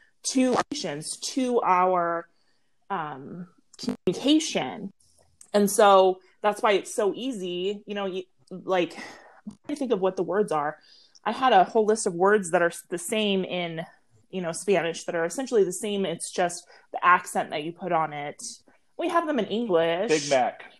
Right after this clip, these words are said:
Speaker 1: Big Mac. <laughs> Um,
Speaker 2: <laughs>
Speaker 1: but, but the a-,
Speaker 2: McRib.
Speaker 1: the, that shared meaning is important. And when we go changing the definition of words, when we go changing that meaning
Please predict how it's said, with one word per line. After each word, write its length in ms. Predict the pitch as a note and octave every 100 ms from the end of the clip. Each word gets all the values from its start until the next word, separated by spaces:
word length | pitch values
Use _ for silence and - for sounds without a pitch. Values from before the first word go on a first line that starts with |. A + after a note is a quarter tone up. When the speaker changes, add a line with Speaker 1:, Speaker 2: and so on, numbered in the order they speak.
| _
Speaker 1:
Big 160 | E3
Mac. 600 | F#3 B3 A#3+ G3 B3 - -
<laughs> 140 | F4 - - - - - -
Um, 720 | F4+ - D#4 - - C4 A3+ - A3+
Speaker 2:
<laughs> 240 | - G#3 E4
Speaker 1:
but, 200 | E4 - - _
but 200 | D4 D4
the 60 | -
a-, 300 | - - -
Speaker 2:
McRib. 680 | C#3+ E3 C4+ C#4+ C#4 B3 A#3 - - - - -
Speaker 1:
the, 480 | F#3 G#3 - A#3 - - -
that 220 | C4+ -
shared 500 | - D4 D4 D4+ B3+
meaning 340 | A3 B3+ A#3+
is 140 | F#3 F3+
important. 500 | F#3 - G#3+ C3 F3
And 120 | F#3+
when 160 | A3 B3+
we 140 | F#4
go 140 | F4
changing 1040 | F#4 - - - G3+ G#3+ A3 A3+ B3 B3 B3
the 80 | G#3+
definition 580 | G3+ G#3 G#3 F#3 F#3 G3+
of 120 | G#3
words, 460 | E3 E3 F3 F#3
when 160 | F#3 G3
we 100 | G#3+
go 140 | C4+ F4
changing 840 | - - A3 G3 G#3 G#3 A3+ A3
that 240 | F#3+ E3+
meaning 420 | F3 F3+ F#3 G3